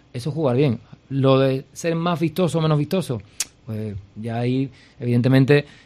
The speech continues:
si es verdad que es más atractivo ver un partido con un equipo que tiene el balón, con un equipo no lo tiene, pero para mí es una falta de respeto el, el despreciar ese, ese otro tipo modelo de, o, o esos otros modelos de juego.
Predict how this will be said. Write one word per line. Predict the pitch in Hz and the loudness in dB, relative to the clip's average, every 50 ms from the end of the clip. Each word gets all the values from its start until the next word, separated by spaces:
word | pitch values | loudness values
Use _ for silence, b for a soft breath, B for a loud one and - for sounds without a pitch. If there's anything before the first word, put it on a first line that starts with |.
| b b b _ _ _ _ - - 131 | b b b _ _ _ _ -20 -16 -12
si | - - 123 120 | -8 -2 0 0
es | 120 | 2
verdad | 120 131 127 127 131 139 | 2 2 2 2 2 2
que | 123 139 139 | 2 2 4
es | 135 | 4
más | 139 135 131 135 | 4 4 2 0
atractivo | - 135 127 120 - 151 151 139 123 | 0 -2 -4 -2 0 2 4 4 4
ver | 123 123 | 2 2
un | 123 117 | 2 2
partido | 127 127 120 - 135 131 135 131 131 127 127 127 127 123 | 0 -2 0 2 4 6 6 6 6 6 4 4 2 -2
con | 127 131 131 | -4 -4 -4
un | 131 | -4
equipo | 117 131 120 135 135 | -4 -4 -4 -4 -4
que | 120 135 131 131 131 113 | -2 -2 -2 -2 -2 -4
tiene | 135 127 127 | -4 -4 -4
el | 123 | -2
balón, | 123 135 151 160 151 | 0 2 2 2 2
con | - 123 120 | 2 0 0
un | 117 | 0
equipo | 120 120 127 | 0 0 0
no | 127 | 0
lo | 127 120 | 0 0
tiene, | 131 139 151 170 175 B B B B B B | 0 0 0 -2 -4 B B B B B B
pero | - 120 120 104 | -6 -4 -2 -2
para | 117 117 | 0 2
mí | 123 127 139 | 4 4 4
es | 147 | 4
una | 147 151 151 139 | 4 4 4 4
falta | - 156 147 123 147 | 4 2 2 2 0
de | 139 | 0
respeto | 135 - - 143 151 170 175 170 160 | 0 0 0 0 0 0 0 2 2
el, | 139 131 123 117 120 - - - | 2 2 0 -2 -4 -6 -10 -8
el | - 120 117 113 110 107 | -6 -4 -4 -4 -4 -4
despreciar | 107 117 117 - 117 104 - 117 117 123 127 | -4 -6 -4 -4 -4 -4 -2 -2 -2 0 0
ese, | 123 156 143 135 135 131 127 123 131 131 127 - - - | 0 0 0 0 0 0 0 -2 -4 -6 -10 -14 -14 -12
ese | 117 123 117 - 135 | -10 -10 -6 -2 -2
otro | 127 120 131 131 | 0 2 2 2
tipo | 113 131 123 131 143 | 2 2 2 2 2
modelo | 147 143 135 127 120 | 4 4 4 4 2
de, | 113 | 0
o, | 117 131 131 120 117 120 120 120 127 131 | -2 -4 -6 -6 -4 -2 -2 -2 -2 -2
o | 131 127 127 | -2 -2 -2
esos | 123 123 120 131 | -2 -2 -2 0
otros | 131 123 127 123 135 139 | 0 0 0 0 0 2
modelos | 143 135 120 113 107 | 2 2 0 0 -2
de | |
juego. | - - 123 123 107 | -4 -4 -6 -6 -6